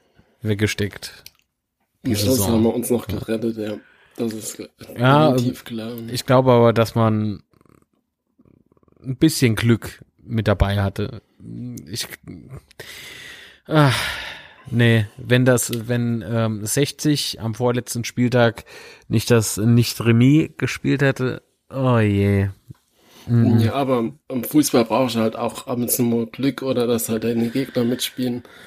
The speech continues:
Speaker 2: Menschen, der Schiedsrichter gegen dich
Speaker 1: Glück,
Speaker 2: spielt
Speaker 1: ja,
Speaker 2: oder pfeift,
Speaker 1: ich mein,
Speaker 2: dann
Speaker 1: Glück spielt immer eine Rolle. Machen wir uns nichts
Speaker 2: Mhm.
Speaker 1: vor.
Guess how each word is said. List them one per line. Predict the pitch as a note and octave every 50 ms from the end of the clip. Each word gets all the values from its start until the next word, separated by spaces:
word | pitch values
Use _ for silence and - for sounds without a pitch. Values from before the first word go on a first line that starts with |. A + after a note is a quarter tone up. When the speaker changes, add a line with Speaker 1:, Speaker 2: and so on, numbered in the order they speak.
| - _
Speaker 2:
Menschen, | - D3 D3 D3 - - C#3+ C3+
der | C3
Schiedsrichter | - - D#3 D3+ - - C#3+ A#2+ - B2+ A#2+
gegen | - - - - F#3 A#3 F3 E3+ D#3
dich | D#3 D3+ A2+ A2
Speaker 1:
Glück, | A2+ A2+
Speaker 2:
spielt | - C#3+ C3+ C#3+ G#2+ G#2
Speaker 1:
ja, | G#2+
Speaker 2:
oder | G#2 G#2 G#2+ A2+ A#2+ A#2+ A#2+ B2
pfeift, | B2 B2
Speaker 1:
ich | A#2+ A2+ - -
mein, | A#2+ A#2
Speaker 2:
dann | B2+
Speaker 1:
Glück | A#2+ A#2+ A2+ B2 D3 D3+ -
spielt | - - - C3 B2+ A2+ G#2
immer | A#2 B2 C3+
eine | C#3+ C#3+ B2+
Rolle. | G#2 G2+ G#2 G#2 G2+ G2+ F#2+ F#2 - _ -
Machen | - G2+ G#2 G2+
wir | A#2+ B2
uns | A2 - -
nichts | A#2+ G#2 - -
Speaker 2:
Mhm. | A2+
Speaker 1:
vor. | G#2+ G#2+ A#2+ B2+ B2+ G#2+